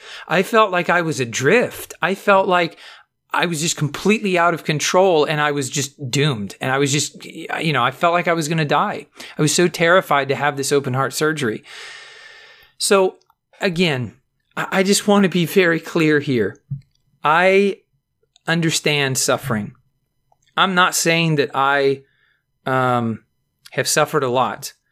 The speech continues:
But as I've gotten older, I've suffered less. And that's because I've come to realize that suffering is self-inflicted.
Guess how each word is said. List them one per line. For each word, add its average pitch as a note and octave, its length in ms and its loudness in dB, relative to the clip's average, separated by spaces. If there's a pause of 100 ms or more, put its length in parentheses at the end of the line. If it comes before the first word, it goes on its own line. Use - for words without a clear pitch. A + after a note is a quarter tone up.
(1160)
But D3+ 160 2
as D#3 140 2
I've C#3+ 160 0
gotten F#3 260 2
older, F#3 340 4
I've D3 120 2
suffered D3 340 -2
less. - 720 -4
And C#3 160 0
that's D3 220 0
because D3 280 0
I've C#3+ 140 0
come C#3+ 280 -2
to D#3 100 0
realize C3+ 640 2
that C3 160 0
suffering C3 520 -2
is A#2+ 160 0
self-inflicted. - 1400 -4